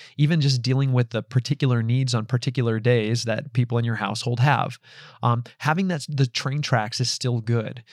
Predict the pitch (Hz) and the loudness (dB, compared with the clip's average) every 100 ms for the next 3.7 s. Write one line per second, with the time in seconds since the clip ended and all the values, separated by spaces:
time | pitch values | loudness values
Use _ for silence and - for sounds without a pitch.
0 | - - 135 143 151 139 123 123 127 127 | -20 -2 0 2 0 0 0 0 2 2
1 | 127 117 104 107 104 113 113 123 123 - | 0 -4 -8 -8 -4 -2 2 2 2 2
2 | 123 117 - 113 104 98 110 107 - - | -2 -2 -2 -4 -4 -10 -8 -8 -8 -6
3 | 135 131 127 120 - 113 | -4 -2 -2 -4 -4 -6